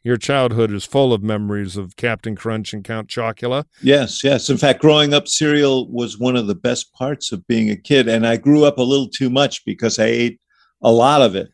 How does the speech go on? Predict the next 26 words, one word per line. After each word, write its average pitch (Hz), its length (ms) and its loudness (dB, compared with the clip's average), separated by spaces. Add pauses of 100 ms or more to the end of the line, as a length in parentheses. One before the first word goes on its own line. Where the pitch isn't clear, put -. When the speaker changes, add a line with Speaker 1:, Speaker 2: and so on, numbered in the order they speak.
(200)
Speaker 1:
<laughs> - 240 -18
Speaker 2:
and 117 160 -4
finally 139 380 2
realized 123 500 4
it 123 40 -4
was 110 180 -6
full 123 200 0
of 110 100 -4
sugar 135 400 2
and 107 140 -2
junk 139 320 0
that 101 140 -6
you 107 140 0
really 123 280 0
shouldn't 98 420 -4 (180)
eat. 131 320 0 (140)
So 120 320 0
we're, 135 280 2
you 156 140 2
know, 151 80 4
we're 156 140 6
all 165 160 4
trying 156 220 0
to 127 100 -2
eat 160 260 -4
better 107 460 -2